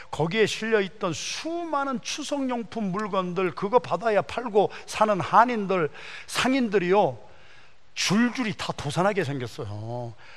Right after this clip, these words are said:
그런데 어제 미국 정부가 개입하고, 그래서 한진해운 선박 압류는 하지 말아라, 빨리 물건 풀게 해라. 그래가지고 지금 이제 물건은 풀리니까 살게 되는데요. 사업하시는 분들이 그렇다니까요. 나는 열심히만 한다고 되는 게 아니에요. 그런 외적인 요건이 있어가지고 그게 딱 막히면 망하는 거예요.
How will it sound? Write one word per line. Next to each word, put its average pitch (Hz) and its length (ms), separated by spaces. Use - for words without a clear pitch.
그런데 180 320
어제 165 240
미국 160 320
정부가 170 340
개입하고, 143 540
그래서 135 420
한진해운 180 1120
선박 175 580
압류는 170 460
하지 147 160
말아라, 131 320
빨리 185 260
물건 143 340
풀게 196 300
해라. 147 320
그래가지고 151 520
지금 175 200
이제 147 120
물건은 165 420
풀리니까 190 460
살게 190 260
되는데요. 156 400
사업하시는 262 680
분들이 175 220
그렇다니까요. 175 640
나는 190 400
열심히만 339 920
한다고 294 320
되는 208 260
게 208 80
아니에요. 196 640
그런 214 300
외적인 214 400
요건이 208 320
있어가지고 180 420
그게 202 180
딱 226 200
막히면 214 320
망하는 196 340
거예요. 196 120